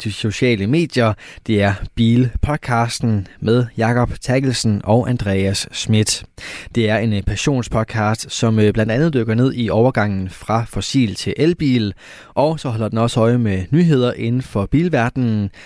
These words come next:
samt kommer med relevante anmeldelser og interviews af lige så store nørder som Jakob og Andreas.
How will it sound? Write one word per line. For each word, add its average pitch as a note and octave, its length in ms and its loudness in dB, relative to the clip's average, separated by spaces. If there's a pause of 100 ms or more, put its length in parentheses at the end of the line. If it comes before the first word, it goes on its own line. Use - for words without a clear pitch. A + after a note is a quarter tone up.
(180)
samt B2 440 -2
kommer B2+ 220 0
med A2 280 -2
relevante B2 520 0
anmeldelser C3 540 0
og B2+ 340 2
interviews A#2 680 0
af - 140 2
lige A#2 120 2
så A#2+ 120 -2
store A2 280 2
nørder G#2 320 2
som G2+ 280 0
Jakob G2 420 0
og G#2+ 300 -2
Andreas. G#2 760 -2